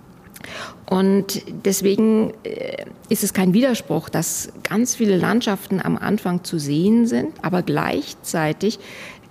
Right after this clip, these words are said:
die Tendenz zur Abstraktion auch immer mehr aufgenommen wird bei ihm. Das heißt, wenn wir diesen Weg weitergehen und dann später bei den abstrakten Werken sind,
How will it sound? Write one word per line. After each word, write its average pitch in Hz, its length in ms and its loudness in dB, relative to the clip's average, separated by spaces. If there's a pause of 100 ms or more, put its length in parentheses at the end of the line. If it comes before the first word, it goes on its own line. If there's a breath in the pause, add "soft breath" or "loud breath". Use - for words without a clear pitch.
(120)
die 170 120 2
Tendenz 170 960 0
zur - 220 -4
Abstraktion 165 1300 0 (260 loud breath)
auch 165 140 -2
immer 233 340 4
mehr 202 360 4
aufgenommen 156 800 0
wird 139 420 -4 (160)
bei 139 120 -2
ihm. - 420 -4 (400 loud breath)
Das 175 120 -2
heißt, 180 260 0
wenn 202 240 4
wir 196 220 4 (260 loud breath)
diesen 175 380 2
Weg 170 300 2
weitergehen 165 800 0 (300 loud breath)
und 175 200 2
dann 170 260 2
später 190 460 2
bei 156 160 0
den 156 220 0
abstrakten - 800 -4
Werken 185 400 0
sind, 151 320 -6